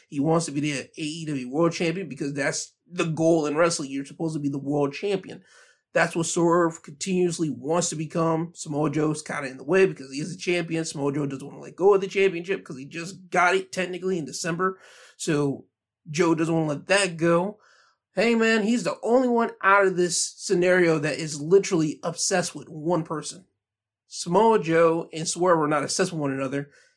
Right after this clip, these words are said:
Hangman's a sweat, uh, obsessed, excuse me, with Swerve because Hangman has not been able to beat Swerve, but I like the way in which this story is telling from Hangman's side. Hangman would tell Joe that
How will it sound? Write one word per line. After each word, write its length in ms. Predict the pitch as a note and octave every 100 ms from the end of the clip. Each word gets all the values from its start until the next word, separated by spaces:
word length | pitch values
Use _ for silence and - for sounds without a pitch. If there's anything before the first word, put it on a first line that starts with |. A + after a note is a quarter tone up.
| _
Hangman's 380 | A3 B3+ B3+ G3
a 60 | F3+
sweat, 480 | - F#3 F3 C3
uh, 380 | D3+ D3 B2 B2+ -
obsessed, 720 | - - - F#3 C#3 - - _ -
excuse 280 | - G#3
me, 200 | D3 C3+ _ _ - _ _
with 180 | E3 D#3
Swerve 460 | - A#3 C4 G#3 G#3+ -
because 440 | F#3+ G3 F#3+ F#3+ -
Hangman 300 | A#3+ B3 A3+
has 160 | G#3
not 180 | G3 F#3+
been 100 | E3+
able 260 | F3 E3+ E3+
to 100 | D#3+
beat 320 | D3+ B3 A#3+
Swerve, 460 | - C#3 C#3+ D3 -
but 120 | - D#3
I 100 | D3+
like 340 | G#3 B3 B3
the 80 | F3+
way 340 | E3+ F#3 F#3
in 140 | D#3 D3+
which 240 | E3 -
this 180 | D#3+ -
story 440 | - F#3 E3 D#3+
is 320 | C3 D3 - _ _ _ _
telling 320 | - G3+ F#3+ E3+
from 180 | D3
Hangman's 460 | D3+ F3+ D#3 B2+ -
side. 280 | E3 A#2+ A2+ _ _ _ _ _ _ _ _ -
Hangman 580 | G#3+ A3 G#3+ F#3 F#3 F#3 - - - _ -
would 380 | E3+ D#3+ D3 _ _
tell 300 | - A3 G3+
Joe 600 | E3 E3 G3+ G#3+ D3 E3+ _ _
that 400 | - D#3 D#3 -